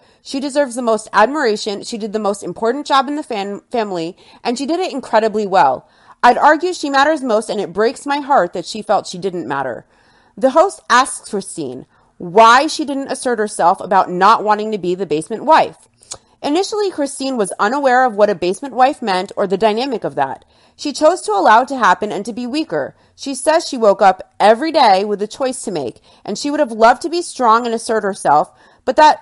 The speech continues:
would have caused increasing contention, or she could accept everything as it was and make things easier and more peaceful.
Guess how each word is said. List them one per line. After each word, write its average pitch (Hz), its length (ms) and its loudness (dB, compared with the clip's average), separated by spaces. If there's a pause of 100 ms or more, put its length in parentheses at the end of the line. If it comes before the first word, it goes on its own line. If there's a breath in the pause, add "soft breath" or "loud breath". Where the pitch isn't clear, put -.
would 277 120 0
have 294 140 -2
caused 233 460 4
increasing 240 580 -6
contention, 208 720 -6 (300 soft breath)
or 226 120 0
she 320 200 -4
could 339 100 -6
accept 277 640 0 (280)
everything 202 500 0
as 202 240 2
it - 80 -8
was 185 320 4
and 190 200 -6
make 196 160 -2
things 214 320 -8
easier 247 480 -2
and 180 120 -4
more 185 200 0
peaceful. - 560 -10